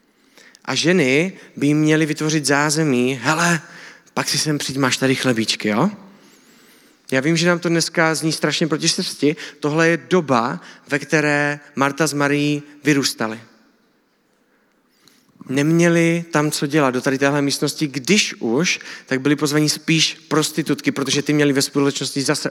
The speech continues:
úplně jiný postavení než žena jako taková. Ale už postavení ženy bylo strašně, strašně nízký. A i v chrámu nemohli úplně do toho setkávání, kam mohli muži, byli oddělení od společnosti.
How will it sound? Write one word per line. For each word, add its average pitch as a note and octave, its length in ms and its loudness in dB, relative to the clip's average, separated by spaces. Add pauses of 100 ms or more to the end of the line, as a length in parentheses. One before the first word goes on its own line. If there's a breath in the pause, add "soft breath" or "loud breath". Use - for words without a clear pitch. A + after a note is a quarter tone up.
(120)
úplně C3 480 0 (320 loud breath)
jiný B2 260 0
postavení A2+ 540 -2
než B2+ 240 0
žena B2+ 360 0 (280 loud breath)
jako B2+ 200 -2
taková. A#2+ 360 0
Ale C3 220 -2 (120)
už F#3+ 240 4
postavení D3+ 540 0
ženy C#3 280 2 (320 loud breath)
bylo C3+ 160 0
strašně, C3 720 -4
strašně B2+ 540 -2
nízký. B2 420 -2 (260 loud breath)
A - 80 -2
i B2+ 100 2
v - 60 -4
chrámu E3 640 0 (260 loud breath)
nemohli C#3+ 360 2
úplně C#3+ 360 0
do C#3 100 0
toho C3+ 240 -2
setkávání, C3+ 600 0
kam C3 140 2
mohli A#2+ 220 0
muži, C#3+ 260 0
byli C#3 160 0
oddělení D3+ 840 -2 (340 loud breath)
od - 160 -10
společnosti. A#2+ 760 -6